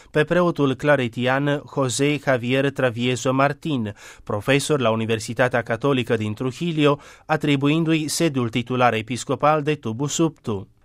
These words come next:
În fine, Benedict al șaisprezecelea a numit episcop auxiliar de Monterrey, în Mexic, pe preotul Jorge Alberto Cavazos Arispe, din clerul aceleiași arhidieceze, până acum paroh la parohia Corpus Christi, atribuindu-i sediul titular episcopal de Isola.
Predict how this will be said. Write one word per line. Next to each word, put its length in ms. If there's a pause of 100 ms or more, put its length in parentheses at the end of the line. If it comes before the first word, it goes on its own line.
În 180
fine, 340
Benedict 500
al 100
șaisprezecelea 840
a 80
numit 280
episcop 460
auxiliar 540
de 120
Monterrey, 600
în 100
Mexic, 560
pe 120
preotul 760
Jorge 440
Alberto 640
Cavazos 560
Arispe, 640 (100)
din 220
clerul 360
aceleiași 600
arhidieceze, 1000
până 220
acum 360
paroh 380
la 140
parohia 540
Corpus 500
Christi, 600
atribuindu-i 800
sediul 380
titular 440
episcopal 680
de 220
Isola. 520